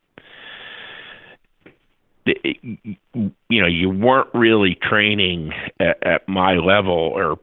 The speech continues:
during that time for the, the guy from Hungary. You know, you had to respect him, but you weren't doing a lot of film on those guys.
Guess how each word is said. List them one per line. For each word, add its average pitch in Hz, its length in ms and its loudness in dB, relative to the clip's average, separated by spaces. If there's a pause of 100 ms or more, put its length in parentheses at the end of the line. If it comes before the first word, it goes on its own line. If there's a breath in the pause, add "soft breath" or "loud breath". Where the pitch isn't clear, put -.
during 87 280 -2
that 76 200 -2
time 90 460 0 (100)
for 85 180 -2
the, 78 240 -2 (1080 loud breath)
the 110 60 0
guy 98 220 0
from 90 80 -4
Hungary. - 720 -4
You 98 100 2
know, 87 60 2
you 190 200 2
had 87 240 2
to - 100 -4
respect - 600 -2
him, 87 120 -2
but 82 120 -4
you 101 180 0
weren't 104 320 2 (280)
doing 98 320 0
a 82 40 -2
lot 85 300 4
of - 80 0 (200)
film 90 480 0
on 73 180 -4
those 73 280 -4
guys. 65 320 -2